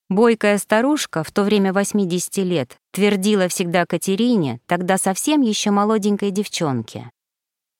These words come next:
"Детонька, выходи из дома в красивом белье.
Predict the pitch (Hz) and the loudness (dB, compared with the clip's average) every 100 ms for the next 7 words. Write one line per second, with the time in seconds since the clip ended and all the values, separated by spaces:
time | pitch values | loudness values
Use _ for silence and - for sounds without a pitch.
0 | _ _ - 135 151 180 - 180 156 143 | _ _ -8 -2 2 2 2 2 0 -2
1 | 113 120 _ _ 147 180 170 175 180 185 | -4 -6 _ _ 0 2 2 2 2 2
2 | 165 143 123 151 185 254 208 117 - - | 2 0 -2 0 2 4 2 0 -4 0
3 | 185 202 - 180 196 208 202 185 180 165 | 2 2 0 0 2 2 2 2 0 0
4 | 143 117 | -2 -4